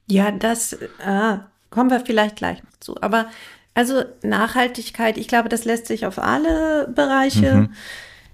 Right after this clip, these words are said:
Speaker 1: Lebensbereiche so übertragen und es hat nicht immer nur was mit Ressourcen zu tun, wobei auch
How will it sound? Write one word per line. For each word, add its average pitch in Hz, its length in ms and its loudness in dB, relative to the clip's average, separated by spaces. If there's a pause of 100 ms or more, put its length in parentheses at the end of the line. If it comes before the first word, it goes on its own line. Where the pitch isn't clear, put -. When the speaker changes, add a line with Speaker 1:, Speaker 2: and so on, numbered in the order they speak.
(240)
Speaker 1:
Lebensbereiche 247 1000 0
so 240 260 0
übertragen 233 840 0
und 208 460 -2
es 196 140 -6
hat 208 200 -2
nicht 220 220 4
immer 220 260 6
nur 220 280 6
was 208 240 0
mit 208 260 -2
Ressourcen 220 420 -2
zu 247 120 -6
tun, 233 240 0
wobei 202 360 0
auch 196 180 -2